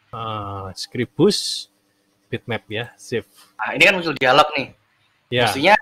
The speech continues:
Speaker 2: ini buat milih warna yang mau dipakai yang mana gitu, jadi nggak perlu bolak-balik, gitu maksud saya.
Speaker 1: Hmm.
Speaker 2: Itu kan ada pilihan tuh, P D F version, terus ada P D F title.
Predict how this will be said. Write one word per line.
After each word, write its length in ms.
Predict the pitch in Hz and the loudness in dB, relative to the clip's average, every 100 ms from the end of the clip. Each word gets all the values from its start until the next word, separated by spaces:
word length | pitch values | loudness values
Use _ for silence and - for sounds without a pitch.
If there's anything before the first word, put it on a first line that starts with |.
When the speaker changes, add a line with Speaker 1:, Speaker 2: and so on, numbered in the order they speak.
| - 147 | 0 -4
Speaker 2:
ini 280 | 151 185 | 0 0
buat 240 | 135 135 - | 2 2 2
milih 280 | 143 143 139 | 0 0 4
warna 280 | 139 143 143 | 4 6 4
yang 200 | 139 139 | 2 0
mau 120 | 135 | -4
dipakai 760 | 131 127 127 - 151 120 - - | -6 -6 -6 0 0 0 -8 -12
yang 160 | 127 | -8
mana 360 | 123 131 139 123 | -6 -2 -2 -4
gitu, 200 | 113 107 | -12 -10
jadi 200 | 127 151 | -4 -2
nggak 80 | 113 | -4
perlu 160 | 135 120 | -8 -8
bolak-balik, 520 | 120 - 131 117 - _ _ _ _ | -8 -4 -4 -4 -12 _ _ _ _
gitu 80 | 117 | -6
maksud 240 | 139 123 | -6 -6
saya. 320 | 113 107 104 - _ _ _ _ _ _ _ _ | -4 -4 -6 -12 _ _ _ _ _ _ _ _
Speaker 1:
Hmm. 240 | 135 131 123 | -8 -6 -4
Speaker 2:
Itu 80 | 120 | 0
kan 160 | 175 | 2
ada 160 | 139 139 | 4 0
pilihan 400 | - 127 151 165 | -4 -2 0 2
tuh, 160 | 156 | 0
P 40 | 131 | -2
D 160 | 127 131 | -2 -2
F 80 | 127 | -2
version, 720 | 120 - 143 139 139 139 - | -4 2 6 6 4 -2 -10
terus 160 | 139 131 | -8 -6
ada 200 | 123 123 | -2 -2
P 100 | 123 | -2
D 80 | 123 | -4
F 80 | 123 | -6
title. 480 | 123 - 143 139 | -4 2 4 2